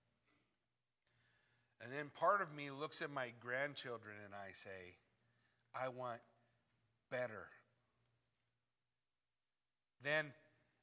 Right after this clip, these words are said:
I can't check out. I can't stand in my bitterness or my anger or whatever I got. I can't check out. I gotta check in.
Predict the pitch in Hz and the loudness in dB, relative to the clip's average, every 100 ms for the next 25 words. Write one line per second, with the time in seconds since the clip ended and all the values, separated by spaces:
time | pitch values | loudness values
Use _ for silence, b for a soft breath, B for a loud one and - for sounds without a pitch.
0 | - 151 175 - 202 185 - 185 160 - | 4 6 6 4 2 2 4 8 8 8
1 | 165 117 - - - _ _ _ _ _ | 6 6 0 -12 -20 _ _ _ _ _
2 | _ _ _ _ _ _ _ _ - 147 | _ _ _ _ _ _ _ _ 2 6
3 | 165 156 180 175 165 - - - 180 180 | 6 6 8 8 8 2 0 4 8 8
4 | 170 165 156 151 165 175 175 160 - 143 | 8 4 2 4 8 8 8 6 4 2
5 | 139 143 175 180 175 160 147 147 160 170 | 6 6 6 6 8 8 6 4 6 6
6 | 170 165 165 170 165 - B B - 147 | 8 8 10 8 8 0 B B -2 0
7 | - 180 170 - - 190 180 175 196 185 | 2 4 4 2 6 8 8 8 10 10
8 | 151 143 160 143 - - 185 - 180 202 | 6 6 4 4 -2 2 2 2 0 0
9 | 127 | 0